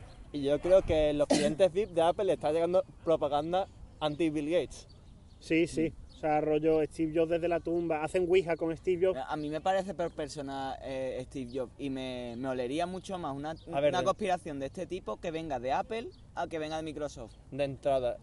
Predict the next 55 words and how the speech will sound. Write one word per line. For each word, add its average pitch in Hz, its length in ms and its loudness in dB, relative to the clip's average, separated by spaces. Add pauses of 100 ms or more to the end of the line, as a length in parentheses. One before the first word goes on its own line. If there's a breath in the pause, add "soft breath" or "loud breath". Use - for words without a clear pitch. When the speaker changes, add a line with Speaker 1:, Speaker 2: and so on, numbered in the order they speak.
Speaker 1:
Bill 135 400 -4
Gates 143 300 -2
estuvo 135 340 -2
en 135 60 0
la 127 120 2
isla 127 200 -2
de 123 80 -4
Jeffrey 120 320 -6
Epstein, 117 420 -10
o 107 60 -18
sea 123 160 -8
que 120 120 -6
no 117 120 -6
tampoco 123 340 -4
es - 60 -10
trigo 127 200 0
limpio. 120 220 -2
Speaker 3:
Bueno, 143 220 0
pero 127 640 2 (200)
eso 139 200 -4
es 123 60 -10
que 156 80 -6
es - 60 -4
pederasta, 156 560 0
no 131 160 -4
que 131 160 -6
quiere 139 220 -2
gobernarnos. 135 760 -6
Speaker 1:
No, 175 220 2
no, 208 160 4
ya, 160 200 8
pero 135 240 2
que, 123 680 2 (120)
que 131 120 -4
Steve 143 360 -4
Jobs 165 140 4
era 151 120 -2
un 135 60 -4
sociópata, 135 540 -2
Speaker 2:
Mira, 160 160 4
Speaker 1:
no 156 80 4
era 139 80 0
pederasta. 127 400 0
Speaker 2:
mira, 156 380 2
entre, 147 420 -2
Speaker 1:
Aunque 165 200 4
bueno, 160 240 6
Speaker 2:
entre - 0 -
un 147 40 2
Speaker 1:
seguramente 147 400 0
Steve 160 300 -2
Jobs 175 100 0
también 131 260 -6
era 127 140 0
pederasta. 113 500 -4